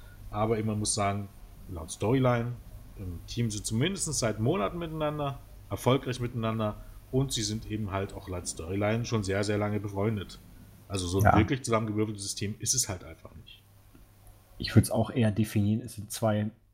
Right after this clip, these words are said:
Speaker 2: Einzelwrestler oder Singles-Wrestler, die sich halt gut formiert haben.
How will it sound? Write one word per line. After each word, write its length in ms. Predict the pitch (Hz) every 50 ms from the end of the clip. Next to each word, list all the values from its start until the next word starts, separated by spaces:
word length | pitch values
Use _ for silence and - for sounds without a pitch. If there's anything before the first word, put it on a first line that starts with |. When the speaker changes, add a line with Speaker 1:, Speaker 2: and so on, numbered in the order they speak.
| _ _ _ - - -
Speaker 2:
Einzelwrestler 1800 | - 113 123 135 - - 151 139 135 139 123 120 117 - - _ _ _ _ _ _ - - - - - - - 117 117 127 127 127 - - 131
oder 140 | 120 110 107 98
Singles-Wrestler, 760 | - - 127 123 143 139 139 - 117 120 120 - - - 120
die 180 | 120 - 110
sich 260 | 117 120 123 117 - -
halt 400 | 110 110 110 107 - - - - - - - - - - - - - - - - -
gut 220 | - 123 135 156 -
formiert 500 | - - 131 117 113 120 127 127 - -
haben. 280 | 95 90 92 95 92